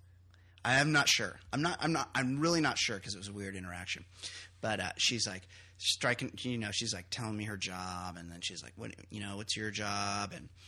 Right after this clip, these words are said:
uh, we kinda, I'm like, "Oh, I try to, I do this broadcasting thing on the side, and I have a little radio thing," and it's just kinda making conversation. And she's like,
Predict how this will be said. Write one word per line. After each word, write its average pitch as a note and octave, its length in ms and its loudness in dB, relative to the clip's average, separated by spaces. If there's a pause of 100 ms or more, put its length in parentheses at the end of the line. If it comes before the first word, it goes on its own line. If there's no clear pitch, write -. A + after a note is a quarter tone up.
(320)
uh, G#2+ 120 -6
we A#2 100 -8
kinda, A#2+ 320 -2
I'm G#2+ 180 0
like, G2+ 220 -6
"Oh, C3 40 -2
I C#3 280 2
try C3+ 160 -2
to, A#2 180 0
I A#2 60 0
do A#2 480 -2 (480)
this D#3 160 -2
broadcasting G2+ 720 -2
thing G2 260 -4
on F#2+ 80 -6
the E2 60 -8
side, C3+ 680 2
and E2+ 200 -8
I F#2+ 60 -12
have A2+ 180 -12
a - 20 -12
little G2+ 160 -8
radio A#2 300 -2
thing," A#2 400 -2
and A#2+ 100 -2
it's D3 240 4
just E3+ 220 4
kinda C3+ 200 2
making A2 260 0
conversation. G2+ 480 -2 (340)
And G#2+ 100 0
she's A#2+ 180 6
like, G#2+ 200 0